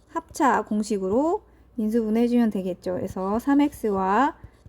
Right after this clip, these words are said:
일을 한 번은 더하고 한 번은 빼주면 되겠죠. 자, 그러면 x의 값은 마이너스 삼분의 일 또는 삼분의 일 되겠죠. 자, 마지막 식도 사 엑스 제곱 마이너스 이십사 엑스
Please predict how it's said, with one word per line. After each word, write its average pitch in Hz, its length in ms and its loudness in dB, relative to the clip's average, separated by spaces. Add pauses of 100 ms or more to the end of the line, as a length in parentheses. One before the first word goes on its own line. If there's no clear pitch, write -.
(120)
일을 247 440 2
한 269 160 4
번은 262 260 4
더하고 233 520 -2
한 302 200 4
번은 262 720 2
빼주면 190 800 -4
되겠죠. 196 420 -10 (580)
자, 208 120 -10
그러면 233 680 2
x의 208 380 -4
값은 285 480 -2
마이너스 185 400 -4
삼분의 233 460 0
일 262 440 4
또는 269 640 2 (220)
삼분의 240 480 -2
일 285 260 2
되겠죠. - 400 -8 (1400)
자, 196 320 -2
마지막 262 360 2
식도 254 640 0
사 202 200 -2
엑스 226 220 -4
제곱 202 560 -2
마이너스 202 520 -2
이십사 208 680 -2
엑스 311 640 0